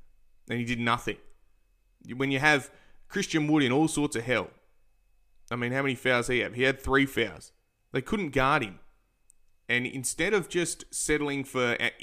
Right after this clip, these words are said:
outside shots and bringing the ball up and we'll do a, uh, I don't know, swing it from corner to corner and then get a contested shot,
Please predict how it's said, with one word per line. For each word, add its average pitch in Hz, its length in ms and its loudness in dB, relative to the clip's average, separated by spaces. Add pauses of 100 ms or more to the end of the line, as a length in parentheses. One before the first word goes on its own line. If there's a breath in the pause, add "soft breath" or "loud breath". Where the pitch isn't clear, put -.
(100)
outside 139 420 0
shots 123 500 0
and 101 260 -14 (180)
bringing 123 240 0
the 120 60 0
ball 120 300 2
up 123 240 4
and 107 220 -6
we'll 104 200 -10 (220)
do 120 220 4
a, 113 100 2 (460 soft breath)
uh, 107 280 -2
I 110 100 0
don't 110 100 -4
know, 113 300 0 (500)
swing 151 320 -2
it - 160 -2
from 131 140 -6
corner 131 320 2
to 120 80 0
corner 131 440 0
and 117 140 -2
then 120 140 -2
get 120 100 0
a 110 60 0
contested 113 560 0
shot, - 320 -2